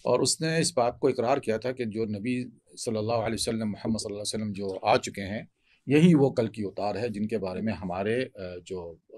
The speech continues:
किताबों में मिलता है। अब वो मूवी क्या बनाई वगैरह क्या बनाई, दर हकीकत ये सारी जो, अ, अगर आप इसको देखें एक तरीके से,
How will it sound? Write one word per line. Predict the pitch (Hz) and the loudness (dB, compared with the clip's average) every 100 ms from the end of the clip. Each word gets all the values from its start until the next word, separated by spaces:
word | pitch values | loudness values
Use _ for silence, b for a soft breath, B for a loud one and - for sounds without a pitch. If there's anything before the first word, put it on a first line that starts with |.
| 107 | -16
किताबों | - 110 107 92 | -2 2 4 2
में | 95 156 - - | -2 -8 -12 -12
मिलता | 87 - | -12 -12
है। | - _ _ _ b b b b b - | -20 _ _ _ b b b b b 2
अब | 151 170 | 6 10
वो | 190 196 | 12 12
मूवी | 143 147 180 | 8 6 6
क्या | 170 170 | 8 8
बनाई | 160 160 165 | 8 6 6
वगैरह | 147 156 | 6 6
क्या | 151 143 | 6 4
बनाई, | 123 117 143 - - | 4 2 0 -4 2
दर | 165 | 4
हकीकत | 160 156 151 151 170 | 6 4 2 4 4
ये | 165 | 4
सारी | - 135 160 170 160 | 4 4 4 2 0
जो, | 139 131 127 | 0 2 2
अ, | 123 113 | 0 0
अगर | 110 117 | 0 0
आप | 113 | -2
इसको | 113 - 113 90 95 | -2 -2 0 -2 -2
देखें | 113 120 113 - _ _ _ _ _ _ _ 123 | -2 0 -4 -6 _ _ _ _ _ _ _ -6
एक | 110 | -4
तरीके | 110 104 101 | -2 -2 -2
से, | 107 113 | -4 -6